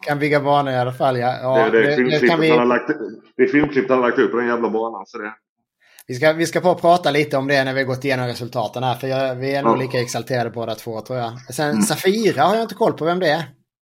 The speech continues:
Speaker 2: Safira? Safi? Det är Lagotto-galningen.
Speaker 1: Åh, det är
Speaker 2: Det, det
Speaker 1: Lagotto.
Speaker 2: var fak-, det var faktiskt också sådär. Hon gjorde någon debut.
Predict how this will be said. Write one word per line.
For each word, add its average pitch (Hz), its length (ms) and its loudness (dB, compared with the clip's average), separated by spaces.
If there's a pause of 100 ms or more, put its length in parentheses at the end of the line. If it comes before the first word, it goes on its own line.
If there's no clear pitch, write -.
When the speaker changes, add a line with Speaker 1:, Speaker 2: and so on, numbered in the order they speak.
(1500)
Speaker 2:
Safira? 120 460 -2
Safi? - 440 -4 (500)
Det 147 60 0 (100)
är 175 40 4
Lagotto-galningen. 120 1120 0 (280)
Speaker 1:
Åh, 196 120 2
det - 40 6
är 254 40 2
Speaker 2:
Det, 233 60 4
det 185 100 2
Speaker 1:
Lagotto. 202 300 2
Speaker 2:
var 196 240 4
fak-, - 440 -2
det 196 120 4
var 196 100 6
faktiskt 143 360 -2
också 131 460 -2
sådär. 123 280 -6
Hon 147 140 -4
gjorde 143 340 2
någon 131 540 -2
debut. 123 340 2